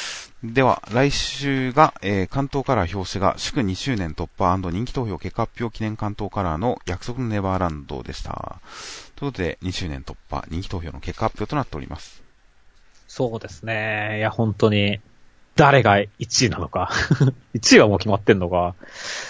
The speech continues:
Speaker 2: いや、でも本当にどうだろう。人気投票読めないんだよね。
Speaker 1: うん、エマ、レイ、ノーマン。
Speaker 2: ママだよね。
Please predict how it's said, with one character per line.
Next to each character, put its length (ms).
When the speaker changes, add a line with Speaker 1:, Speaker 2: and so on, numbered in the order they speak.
Speaker 2:
い 40
や、 80
で 60
も 60
本 140
当 160
に 80
ど 160
う 20
だ 60
ろ 180
う。 60
人 140
気 80
投 80
票 60
読 140
め 100
な 100
い 40
ん 60
だ 80
よ 80
ね。 500
Speaker 1:
う 40
ん、 500
エ 100
マ、 220
レ 100
イ、 180
ノ 220
ー 20
マ 200
ン。 240
Speaker 2:
マ 180
マ 120
だ 120
よ 60
ね。 720